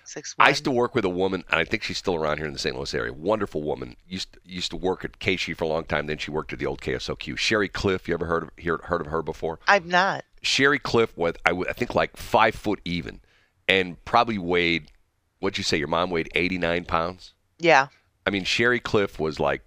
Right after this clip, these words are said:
Speaker 2: five foot tall, maybe weighed ninety-five pounds, okay?
Speaker 1: Yeah.
Speaker 2: Then, then she got pregnant, and after she got pregnant, you know, I mean, obviously she gained weight and stuff like that, but when she gave birth, she was down to her <laughs> original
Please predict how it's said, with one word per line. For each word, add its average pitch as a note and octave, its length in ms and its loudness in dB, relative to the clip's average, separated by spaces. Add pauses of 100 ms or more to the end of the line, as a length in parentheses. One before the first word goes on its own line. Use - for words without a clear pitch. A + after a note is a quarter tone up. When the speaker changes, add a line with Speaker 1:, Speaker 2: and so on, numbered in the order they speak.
(120)
Speaker 2:
five F#2+ 300 2
foot - 220 -4
tall, D2 500 0
maybe G2 340 0
weighed D#2 480 -2
ninety-five D2+ 580 -2
pounds, - 400 -10
okay? E2+ 320 0 (520)
Speaker 1:
Yeah. G#3+ 300 4 (120)
Speaker 2:
Then, - 160 -20
then C3 160 4
she - 160 0
got C#3+ 280 6
pregnant, F2+ 520 2 (480)
and F#2 120 4
after A2+ 240 4
she A2 160 -2
got F#2+ 220 4
pregnant, F#2 460 0 (320)
you F#2 80 -2
know, C#2+ 180 -2
I D#2 60 -4
mean, D#2+ 200 -6
obviously D#2 400 0
she D2 140 -8
gained B1+ 240 -4
weight B1+ 180 -6
and - 40 -18
stuff - 200 -4
like C2+ 140 -6
that, C#2 140 -2
but E2+ 120 -4
when B2+ 140 -2
she - 140 -4
gave F#2 280 0
birth, A2+ 360 2 (600)
she B2 540 0
was G#2 380 0 (100)
down B2+ 340 6
to C3 140 0
her A#2+ 200 2
<laughs> G#2 60 0
original C3 720 2